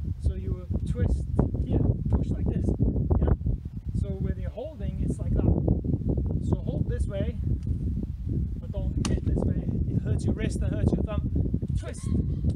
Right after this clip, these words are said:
twist, like this, yeah? <clears throat> So that's why when we do the strikes, we twist the wrist into this position like you're revving a motorbike,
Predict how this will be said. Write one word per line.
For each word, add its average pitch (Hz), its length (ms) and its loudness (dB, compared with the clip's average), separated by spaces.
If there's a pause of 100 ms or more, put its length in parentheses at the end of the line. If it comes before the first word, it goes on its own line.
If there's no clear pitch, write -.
(140)
twist, - 260 -2 (2500)
like - 100 -6
this, - 180 -10 (540)
yeah? 262 120 0 (680)
<clears throat> 254 200 -6 (320)
So 196 100 -6
that's 269 220 -6
why 208 240 -4 (100)
when 196 160 -4
we 190 80 -6
do 190 300 -8 (320)
the - 60 -6
strikes, - 500 -4
we - 140 -4 (140)
twist - 300 -6
the 202 60 -10
wrist 196 380 -12 (1900)
into - 220 0
this - 160 2
position - 220 0
like 190 180 -6
you're 175 80 -14
revving 202 320 -2
a - 60 -6
motorbike, - 640 -2